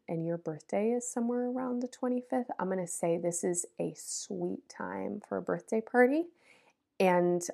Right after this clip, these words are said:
uh, I would definitely ask people to bring you presents that make your home a more generous space.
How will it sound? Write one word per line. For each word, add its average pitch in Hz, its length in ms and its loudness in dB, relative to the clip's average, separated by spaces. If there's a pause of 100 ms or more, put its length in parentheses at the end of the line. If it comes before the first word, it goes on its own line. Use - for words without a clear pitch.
uh, 160 520 2 (1080)
I 175 120 8
would 180 320 2
definitely 220 1000 2 (500)
ask 170 360 0
people 190 320 -4
to - 140 -2
bring 170 280 0
you 170 140 -2
presents 202 840 -4 (380)
that 175 220 2
make 170 260 0
your 175 140 0
home 160 520 -2 (120)
a 165 60 -2
more 160 260 -4
generous 156 560 -4
space. - 800 -2